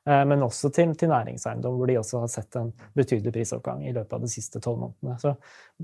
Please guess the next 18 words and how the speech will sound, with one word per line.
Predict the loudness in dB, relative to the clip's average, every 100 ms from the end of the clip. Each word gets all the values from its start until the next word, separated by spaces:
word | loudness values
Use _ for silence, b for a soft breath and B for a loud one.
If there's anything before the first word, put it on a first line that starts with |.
| -16 _ 6
ubalansene, | 8 10 8 4 2 -2 -4 2 4 4 4
de | 4 4 4
erkjenner | 0 0 -2 0 2 0 -2
at | -6 2
de | 4 4
er | 4
der. | 2 2 -6 _ _ _ _ _ _ 6
Og | 10
vi | 10
vet | 10 8 8 4
fra | 2 6 6 4
en | 0 4
rekke | 2 2 -2 -6 2 4
taler | 6 6 6
gjennom | 6 4 4 4
de | 2
siste | 2 2 2
månedene | 2 2 2